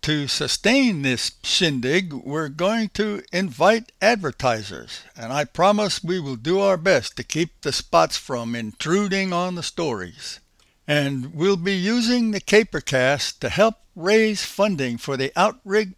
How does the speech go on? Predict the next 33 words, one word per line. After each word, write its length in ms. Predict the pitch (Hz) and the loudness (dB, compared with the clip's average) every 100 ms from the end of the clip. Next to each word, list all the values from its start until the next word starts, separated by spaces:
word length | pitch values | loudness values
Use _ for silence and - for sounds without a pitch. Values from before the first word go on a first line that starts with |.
| - | 0
project. 560 | 208 202 110 90 - - _ _ _ | 2 2 0 -10 -12 -20 _ _ _
We 180 | 143 180 | -4 -2
want 280 | 165 196 165 | 0 0 0
to 60 | |
make 340 | 135 202 - - | 0 0 -2 -2
the 220 | 127 113 | -2 2
highlights 540 | 160 220 190 185 - | 4 6 6 0 0
of 120 | 143 | -4
the 100 | 123 | -6
whole 420 | 120 208 208 180 135 | -4 -2 -2 -4 -6
twenty-year 720 | - 190 214 208 190 202 190 | -6 -2 0 0 0 0 -2
collection 760 | - 151 180 208 - 127 123 127 | -2 -2 0 -2 -4 -4 -6 -8
available 840 | - 98 113 196 196 180 196 190 - | -12 -6 2 4 4 0 -2 -4 -6
online, 840 | 143 170 185 170 180 151 113 104 120 - | -4 -4 -2 -2 0 0 -4 -10 -14 -14
and 160 | 113 98 | -12 0
that's 280 | 180 202 | 0 0
gonna 220 | - 131 113 | -4 -6 -2
take 260 | 156 151 | 0 0
some 260 | - 135 104 | 0 -6 -2
dough. 400 | 135 190 123 110 - - - _ | 2 2 0 -6 -16 -20 -20 _
But 160 | 127 117 | -8 -2
if 180 | 180 - | -2 0
we 240 | 156 139 | 0 0
just 300 | 113 220 214 | 0 -2 2
happen 340 | 208 240 - 214 | 6 4 4 -4
upon 440 | - 185 202 180 | 0 2 4 4
a 260 | 131 123 107 - - - | 2 0 -2 -10 -20 -8
Spanish 760 | - - - 196 196 175 - - 143 | -6 -2 2 4 4 0 -4 -10 4
galleon, 640 | 165 233 214 120 95 113 | 10 10 10 4 -2 -6
a 120 | 120 113 | -6 -2
real 360 | 143 214 170 | 0 0 0
treasure 520 | - - 220 226 127 | -4 2 2 2 -4
ship, 420 | 101 - 110 - | -6 -6 -6 -8